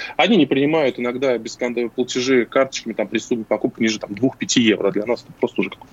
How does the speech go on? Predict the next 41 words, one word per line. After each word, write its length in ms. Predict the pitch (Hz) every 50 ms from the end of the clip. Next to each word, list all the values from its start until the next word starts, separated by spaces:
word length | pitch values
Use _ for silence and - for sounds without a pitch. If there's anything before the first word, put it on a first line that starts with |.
| - -
странно. 440 | - - - - 139 135 113 104 101
То 80 | - -
есть 100 | - -
у 40 | 104
нас 120 | 95 -
мы 160 | 113 110 101
там 180 | - 98 101 98 - - -
любые 280 | 117 127 135 135 117
суммы 220 | - - 101 107 98
оплачиваем. 400 | - - - - - - - - - - - - - - - - -
С 100 | 135 117
другой 260 | 147 175 190 226 214
стороны, 240 | - 196 196 202 185
когда 200 | 170 190 190 190
мы 100 | 185 175
говорим, 300 | 165 175 175 180 180 160
что 560 | - - - _ - 170 170 170 165 160 160 - - - - _ -
у 60 | 135
нас 280 | 160 170 160 156 - -
высокая 480 | - 139 151 160 - - 156 - 147 135
степень 340 | - - 170 - - 131 -
цифровизации, 880 | - - - 139 147 147 147 143 151 143 143 - - 139 131 131 127
э, 120 | - 135 131
в 280 | 131 131 131 131 135
области 260 | 139 131 131 - -
госуслуг, 480 | 135 135 151 - - - - 254 - - 131 123
да, 220 | 156 139 113 107
она 140 | 107 110 117
есть. 400 | 117 104 110 127 - - - - _ _ - - - - - -
Но 120 | 165 175
при 140 | - 233 262
этом, 260 | 262 - 208 190 185
э, 1040 | 156 151 165 160 160 160 156 156 156 156 156 156 151 151 151 147 147 143 143 143 143 147
если 240 | 180 180 - - 165
этот 200 | - - 165 -
процесс 340 | - 165 160 - 151 135 -
немножко 360 | 165 170 170 147 - - -
сложнее, 460 | - 160 175 175 185 262 285 226 135
просто 300 | - - 135 - - 139
выдача 340 | 139 156 143 120 - - 123
документов, 640 | - 127 - 165 156 151 135 110 107 - - 90